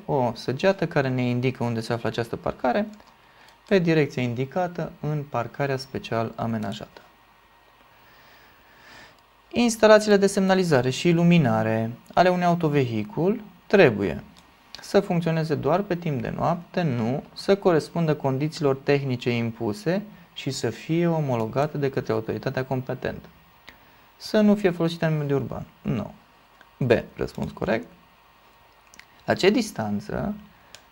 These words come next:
sunt instalate cele trei panouri suplimentare pentru avertizarea apropierii de o trecere la nivel cu o cale ferată. Primul este la o sută cincizeci, al doilea la o sută, al treilea la cincizeci.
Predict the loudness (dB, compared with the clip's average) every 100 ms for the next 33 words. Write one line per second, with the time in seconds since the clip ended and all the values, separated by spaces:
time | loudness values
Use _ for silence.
0 | -12 -4 -2 0 -2 -2 -2 0 -4 -6
1 | -6 -6 -8 -2 -2 2 2 2 0 0
2 | 0 -2 -4 -6 -2 -2 -2 -4 -6 -8
3 | -8 -8 -8 -10 -14 -4 -2 0 2 2
4 | 2 -2 -2 -6 -2 0 2 0 0 -6
5 | -4 -6 -4 -4 -4 -6 -4 -4 -2 -4
6 | -4 -4 -2 -2 -4 -4 -6 -6 -4 -4
7 | -6 -12 -12 -18 _ _ _ _ _ _
8 | 0 2 2 0 0 0 0 -2 -6 -4
9 | -2 -2 -2 0 0 0 -2 -4 -4 -4
10 | -2 -2 0 0 -2 -4 -4 -4 -6 -10